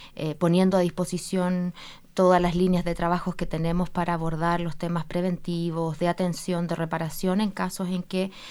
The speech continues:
mujeres han sido víctimas de violencia o sobrevivientes de violencia de género.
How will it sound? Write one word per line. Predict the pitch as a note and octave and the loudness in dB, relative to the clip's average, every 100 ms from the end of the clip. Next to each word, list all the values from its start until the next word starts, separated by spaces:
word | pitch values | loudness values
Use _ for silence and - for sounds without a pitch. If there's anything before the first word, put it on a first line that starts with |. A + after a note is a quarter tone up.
| - - | -10 0
mujeres | F#3 - F#3+ F#3+ | 2 2 2 2
han | F#3 | 2
sido | F3+ G3 F#3+ | 0 -2 0
víctimas | F#3 F#3 F#3+ F3+ | -2 -2 -2 0
de | F3+ | 0
violencia | F3 G3+ A3+ A3 - A3+ A3+ | -2 0 0 -2 -2 -2 0
o | G3 G#3 | 4 4
sobrevivientes | G3+ F#3 F3 E3 D#3+ E3 E3 D#3+ | 4 0 0 0 0 -2 -2 -4
de | D#3+ | -4
violencia | D#3+ D#3 D#3 D#3 | -4 -4 -6 -6
de | D3+ | -6
género. | - - - | -8 -10 -10